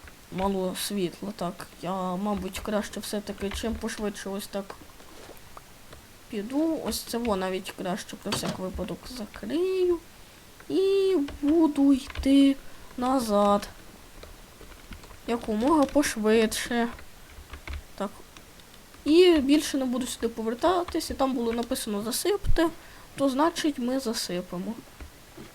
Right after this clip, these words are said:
Але спочатку, мабуть, експертів якихось викличемо вже за кадром. І будемо щось вирішувати з цим всім. Ось.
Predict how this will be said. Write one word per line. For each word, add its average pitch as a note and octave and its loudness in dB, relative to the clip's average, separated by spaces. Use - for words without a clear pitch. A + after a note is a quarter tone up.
Але A3+ 0
спочатку, B3+ -2
мабуть, A#3+ 0
експертів E4 -2
якихось C#4 2
викличемо B3 2
вже A#3+ 0
за A#3+ -2
кадром. A#3+ 2
І D#4+ 6
будемо C4+ 4
щось - -6
вирішувати F3+ -4
з - -8
цим F3+ -4
всім. E3 -8
Ось. F3+ 0